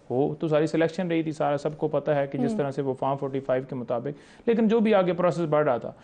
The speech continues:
Speaker 2: ठीक।
Speaker 1: तो हम ये कह रहे थे कि मखसूस नशिस्तों वाला मामला जो है वो पहले डिसाइड कर लिया जाए, लेकिन
Speaker 2: हम्म।
Speaker 1: उस वक्त नहीं देखा गया और उस वक्त
Speaker 2: सही।
Speaker 1: आपके सामने ही है कि इजलास बुला दिया गया और फिर
Speaker 2: सर, पीपल्स पार्टी ने मेरे प्रोग्राम में बैठ के यहाँ पर आपको ऑफर की थी कि पाकिस्तान तहरीक इंसाफ अगर बात कर लेती है, वरना हम उनको सरप्राइज देंगे। तकरीबन पाँच सेनेटर के हवाले से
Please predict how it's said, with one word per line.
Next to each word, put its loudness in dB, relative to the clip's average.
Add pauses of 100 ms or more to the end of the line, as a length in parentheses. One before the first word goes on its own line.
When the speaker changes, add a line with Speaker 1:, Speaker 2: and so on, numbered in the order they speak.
Speaker 2:
ठीक। -4
Speaker 1:
तो 4
हम 4
ये 2
कह 4
रहे 2
थे 2
कि 2
मखसूस 2
नशिस्तों 0
वाला 2
मामला 0
जो -2
है 2
वो 2
पहले 0
डिसाइड -2
कर -2
लिया -4
जाए, -8
लेकिन 0
Speaker 2:
हम्म। 2
Speaker 1:
उस -2
वक्त -2
नहीं 0
देखा 0
गया -2
और 2
उस -2
वक्त -4
Speaker 2:
सही। 4
Speaker 1:
आपके 2
सामने 0
ही -2
है 2
कि 0
इजलास 2
बुला 2
दिया 2
गया 2
और 0
फिर 4
Speaker 2:
सर, 4
पीपल्स -2
पार्टी 2
ने 2
मेरे 4
प्रोग्राम 2
में 0
बैठ 4
के 0
यहाँ 2
पर 2
आपको 2
ऑफर 0
की -6
थी -4
कि -2
पाकिस्तान -2
तहरीक 0
इंसाफ -2
अगर 0
बात 0
कर 0
लेती -2
है, 0
वरना -4
हम 0
उनको 0
सरप्राइज 2
देंगे। 0
तकरीबन 0
पाँच -2
सेनेटर 0
के 2
हवाले 2
से 0